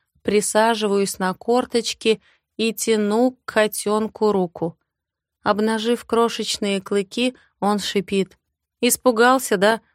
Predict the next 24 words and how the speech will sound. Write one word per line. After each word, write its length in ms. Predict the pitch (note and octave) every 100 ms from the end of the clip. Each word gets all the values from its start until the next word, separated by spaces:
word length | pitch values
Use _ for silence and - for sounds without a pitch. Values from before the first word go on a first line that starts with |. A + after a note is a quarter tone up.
| _ -
Маленький, 760 | B3 B3 A3+ F#3+ F3+ F3+ F3 _ -
иди 320 | C#4 B3+ C#4
сюда". 420 | - G3+ F#3 F#3 - _ _ _ _ _
Даю 400 | - F3+ F#3+ A3
ему 380 | B3+ A3+ G#3+ A3+
принюхаться 720 | A3 F#3+ G3 A#3+ A#3+ G#3+ - G3
к 60 |
своей 420 | - F#3+ G3 G#3
руке, 400 | G3 F3+ - B3 - _ _ _ -
а 140 | A3
затем 560 | G#3 G#3 - A#3 A#3+ -
осторожно 840 | G#3+ - - G3+ G3 A3+ A3 A3+ -
обхватываю 880 | G3 - - F#3 G3 - F#3+ F#3+ F3
пальцами 720 | - G#3+ G#3+ - G#3 G3 F#3+ _ -
и 100 | G3+
поднимаю. 720 | F#3+ F3 F#3 F3+ F3+ F3 E3+ _ _ _ _ -
Совсем 720 | - A#3 A3 - A#3+ A#3 A3+
крохотный, 720 | G#3 G#3 - F3 - E3 - _ _
скорее 480 | - - A3 A#3 A#3
всего, 480 | - - A3+ B3 A#3+ _ _ _ -
только-только 960 | B3 C4 B3 - B3+ - B3 G#3+ - G3+
сам 340 | - A3+ A3
кушать 500 | - A#3 G#3 F3+ -
научился. 800 | F#3 F#3 F#3+ - F3+ E3+ -